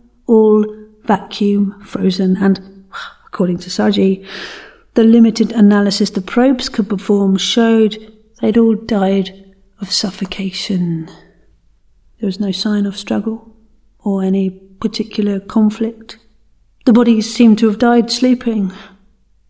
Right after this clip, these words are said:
Some were still clutching books or slates or soft toys. Nothing the Genevieve crew found in there suggested what might have happened to the rest of the crew or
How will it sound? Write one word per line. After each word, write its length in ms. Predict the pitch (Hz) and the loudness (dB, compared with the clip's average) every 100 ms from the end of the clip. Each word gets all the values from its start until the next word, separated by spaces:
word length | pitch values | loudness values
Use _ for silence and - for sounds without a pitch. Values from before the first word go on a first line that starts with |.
| _ _ _ _ _ | _ _ _ _ _
Some 320 | - 277 262 220 | 0 4 6 4
were 80 | |
still 340 | 202 - 226 208 | 2 2 2 2
clutching 420 | 220 220 220 214 | -2 -4 2 2
books 440 | 226 233 - - | 4 0 -2 -6
or 260 | 196 185 - - _ | -4 -4 -10 -20 _
slates 520 | - 240 220 202 - | -6 0 2 2 -2
or 120 | 208 185 | -10 -8
soft 420 | - 208 185 - | -4 -4 -4 -4
toys. 640 | 220 208 202 196 - - - _ - _ _ _ _ _ _ _ - _ _ _ _ _ _ _ - | 0 2 0 -2 -6 -16 -20 _ -20 _ _ _ _ _ _ _ -20 _ _ _ _ _ _ _ -10
Nothing 440 | 247 311 294 294 | -6 -4 -4 -2
the 100 | 240 | 0
Genevieve 420 | 226 233 220 220 | 4 4 2 -2
crew 240 | - 220 208 | 0 0 0
found 380 | - 233 233 | 2 4 4
in 120 | 208 196 | 4 2
there 240 | 202 190 | 2 0
suggested 600 | 185 214 226 - - 214 | 0 0 2 0 -2 -2
what 160 | 214 208 | 0 2
might 220 | 202 196 | 2 0
have 120 | 196 | -4
happened 460 | 214 208 226 208 196 | -4 -4 2 2 2
to 200 | - 233 | -2 -2
the 80 | |
rest 320 | 226 214 - 247 | 0 -2 -2 -6
of 120 | 226 | -4
the 80 | 240 | -6
crew 460 | - 269 247 - - | -4 -6 -6 -14 -2
or 460 | 233 214 214 - | 2 2 -2 -16